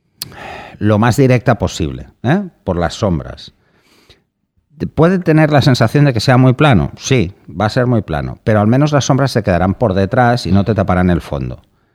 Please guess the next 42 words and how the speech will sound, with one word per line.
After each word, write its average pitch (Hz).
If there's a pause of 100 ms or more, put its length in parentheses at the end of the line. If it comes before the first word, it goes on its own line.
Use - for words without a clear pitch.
(220)
si -
el 82
fondo 95
es -
el 73
escenario. 73 (260)
Si -
el 113
fondo 208
es -
cualquier 113
rincón 90
del 82
teatro, 135
intenta 120
rebotar 80
el 69
flash, - (360)
porque 98
entonces 113
la 123
sombra 127
va 104
a 95
ser 101
muy 117
dura 123
y 117
va 92
a -
estar 104
enganchada 92
en 92
el 71
fondo. 64 (580)
Aunque 82
en-, 85
se 110
vea 156
poco, 165
se 98
verá 82